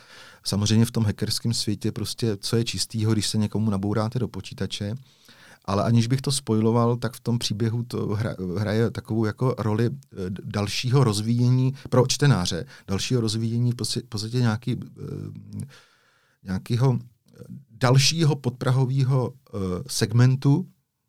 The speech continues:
případu financování Zemanovy strany. Já nedokážu, že oni, eh, získali peníze v, č-, částečně,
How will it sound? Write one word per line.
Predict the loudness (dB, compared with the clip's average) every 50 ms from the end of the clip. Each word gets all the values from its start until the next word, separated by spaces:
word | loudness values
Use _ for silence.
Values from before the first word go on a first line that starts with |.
| _ _ _ _ _ _ _ _
případu | -2 2 4 4 6 6 6 6 6
financování | 6 6 4 2 2 2 0 0 0 0 2 2 0 0 0
Zemanovy | -2 -2 -2 0 -2 -2 -2
strany. | -4 -6 -8 -10 -10 -10 -12 -14 -18 _ _ _ -2
Já | 2 4
nedokážu, | 6 6 6 4 2 2 0 -4 -4 -4 -4 -4 -6 -6 -8 -12 _ _ _ -12
že | -10 -8
oni, | -6 -4 -2 0 0 -2 -2 -4 -6 -6
eh, | -6 -4 -4 -4 -4 -6 -6 -4 -4 -4 -4
získali | -4 -2 -2 -2 0 0 0 0
peníze | 0 -2 -4 -4 -2 -2 -2 -2 -2 -2 -2 -4
v, | -6 -8 -8 -8 -8 -8 -6 -6 -6 -6 -6 -6 -6 -8 -8 -10 -10 -14 -12 -10
č-, | -8 -8 -8 -6 -4
částečně, | -2 -2 -2 -2 -4 -6 -6 -2 -2 -2 -2